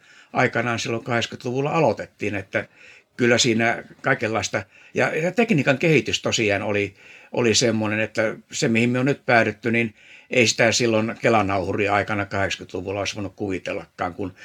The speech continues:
nauhanpätkiä leikattiin ja liimattiin ja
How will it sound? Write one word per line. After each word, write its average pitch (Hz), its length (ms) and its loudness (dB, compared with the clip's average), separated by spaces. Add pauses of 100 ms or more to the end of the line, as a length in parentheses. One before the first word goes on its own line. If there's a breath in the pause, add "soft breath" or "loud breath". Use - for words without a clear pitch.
(180 loud breath)
nauhanpätkiä 101 720 2
leikattiin 98 480 0
ja 101 120 -2
liimattiin 95 600 -4
ja 95 120 -4